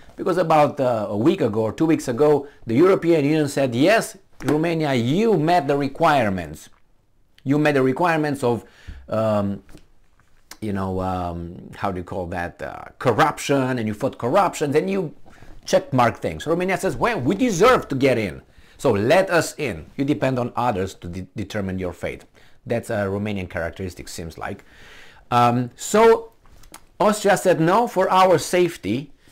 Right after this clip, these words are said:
for our, uh, security, and with immigration, we can't, uh, vote for Romania and Bulgaria." Now Romanians are huffing and puffing.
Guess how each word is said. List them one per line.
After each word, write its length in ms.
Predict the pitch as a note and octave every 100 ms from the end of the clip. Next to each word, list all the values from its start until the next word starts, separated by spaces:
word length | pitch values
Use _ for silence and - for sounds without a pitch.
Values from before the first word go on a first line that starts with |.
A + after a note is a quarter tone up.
| -
for 180 | A#2
our, 380 | - D3 C#3 C3
uh, 140 | A#2+ A2+
security, 720 | - A2+ F3 C#3 B2+ A#2+ B2+
and 140 | G#2+
with 160 | A2 A2+
immigration, 720 | A2 G2 B2 C#3+ C#3+ C3 B2 - -
we 100 | D#3
can't, 400 | - D3+ C#3 C3+ -
uh, 540 | A#2+ G#2+ G#2 F#2+ F#2+ F2+
vote 380 | F2+ A2+ A2 G#2
for 500 | - G#2+ G2 F#2+ F#2 - _
Romania 420 | G2 G2 G2+ G2 F#2+
and 160 | G2 F2+
Bulgaria." 460 | F#2 F2+ D#2+ D#2
Now 200 | E3 G#3
Romanians 480 | F3+ E3+ F#3 E3+ C#3+
are 120 | C3
huffing 360 | A#2+ D3 D3 A#2
and 160 | G2
puffing. 480 | - G2 - A#2+ D3